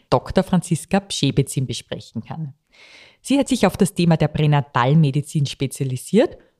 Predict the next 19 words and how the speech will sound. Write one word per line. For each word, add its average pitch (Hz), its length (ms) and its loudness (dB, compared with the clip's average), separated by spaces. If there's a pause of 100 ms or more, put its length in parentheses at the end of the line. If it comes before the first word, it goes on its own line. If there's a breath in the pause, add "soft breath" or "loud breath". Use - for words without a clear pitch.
und 185 120 -2
ist - 140 -2
als - 260 -2
Oberärztin 185 760 0
am 196 140 -2
Kepler 156 320 -2
Universitätsklinikum 135 1200 0
in 123 100 0
Linz 135 440 0 (420 soft breath)
und 156 160 2
als 131 320 -6
Wahlärztin 165 720 2 (260)
im 156 80 2
Frauenzentrum 165 840 2
Marienhof 143 760 2 (180)
auch 127 280 2 (100)
in 208 80 2
Linz 196 400 0
tätig. - 540 -10